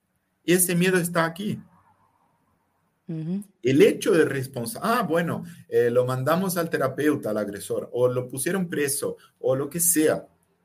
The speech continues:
Speaker 1: ¿eh? Vino un amigo nuestro y lo llenó de trompadas al agresor. No,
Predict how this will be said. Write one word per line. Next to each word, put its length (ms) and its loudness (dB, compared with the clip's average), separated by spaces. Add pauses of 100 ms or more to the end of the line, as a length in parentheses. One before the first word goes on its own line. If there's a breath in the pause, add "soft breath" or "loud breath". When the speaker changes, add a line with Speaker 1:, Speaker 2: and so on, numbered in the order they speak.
(160)
Speaker 1:
¿eh? 220 -8
Vino 800 -6 (220)
un 120 -10
amigo 340 -4
nuestro 460 -4
y 60 0
lo 160 -4
llenó 280 -10
de 100 -2
trompadas 680 -4
al 100 -16
agresor. 260 -18
No, 160 -6